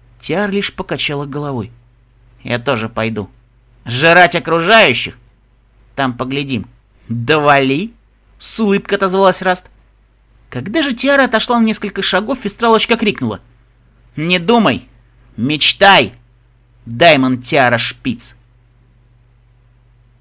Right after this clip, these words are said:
Оставшиеся два дня после этого пролетели достаточно быстро. Иногда появлялась Оливия, с которой, как Тиара не хотела общаться раньше,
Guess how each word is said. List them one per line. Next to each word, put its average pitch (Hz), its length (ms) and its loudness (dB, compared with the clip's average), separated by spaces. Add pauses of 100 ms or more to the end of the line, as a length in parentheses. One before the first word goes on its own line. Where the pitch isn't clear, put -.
(1200)
Оставшиеся 220 640 -2
два 160 240 -2
дня 240 160 -2
после 240 360 -2
этого 214 180 -4
пролетели 151 540 -4
достаточно 131 600 -6
быстро. 92 420 -14 (840)
Иногда 233 340 2
появлялась 160 580 2
Оливия, 226 540 -2 (480)
с - 160 -6
которой, 226 380 0
как 214 200 -4
Тиара 208 280 4
не 202 120 2
хотела 277 440 0
общаться 269 460 0
раньше, 247 420 -2